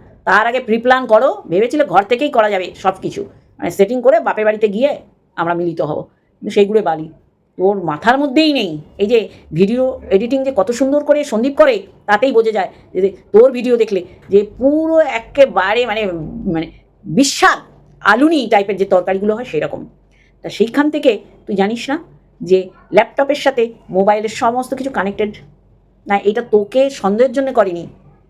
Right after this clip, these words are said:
ভাবিনি তুই যে এইরকম একটা আকাম করতে পারবি। তোকে বিশ্বাস করেছিল, আর পাঁচটা বউকে তাদের স্বামীরা যেরকম বিশ্বাস করে, সেই বিশ্বাসের মূলে তুই কুঠারাঘাত করেছিস। তারপর সতীপানা দেখাচ্ছ, হ্যাঁ? যা যাওয়ার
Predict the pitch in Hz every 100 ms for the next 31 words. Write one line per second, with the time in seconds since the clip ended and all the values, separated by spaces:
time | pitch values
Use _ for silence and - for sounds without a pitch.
0 | _ 160 175 214 277 311 214 - - 214
1 | 240 220 269 294 269 262 196 208 190 190
2 | 190 175 170 165 _ _ _ _ _ 190
3 | 247 262 302 294 262 233 220 226 220 190
4 | 180 202 208 240 202 208 175 190 220 170
5 | - - _ 175 208 214 196 202 - 151
6 | - - _ _ _ _ _ _ - 214
7 | 185 196 - 247 277 226 208 262 277 -
8 | 226 220 220 208 196 175 175 - - -
9 | _ _ _ _ _ _ - 175 214 214
10 | - - 208 220 262 285 320 349 349 170
11 | - - _ _ 196 277 - - - 180
12 | 208 233 202 214 262